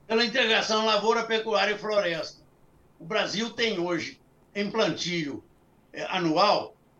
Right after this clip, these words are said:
é, cerca, vamos botar setenta milhões de hectares. Tá chegando quase.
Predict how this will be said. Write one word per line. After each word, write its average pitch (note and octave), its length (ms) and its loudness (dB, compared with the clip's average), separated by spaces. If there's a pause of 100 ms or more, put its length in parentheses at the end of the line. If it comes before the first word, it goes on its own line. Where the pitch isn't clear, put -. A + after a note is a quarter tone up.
(140)
é, D#3 80 -12
cerca, A3+ 520 -2
vamos C#4+ 160 0
botar C#4+ 260 4
setenta B3 600 0
milhões F3+ 380 -4
de E3+ 60 -6
hectares. - 580 -8 (320)
Tá G3+ 140 -4
chegando F#3+ 480 0
quase. C#3 500 -6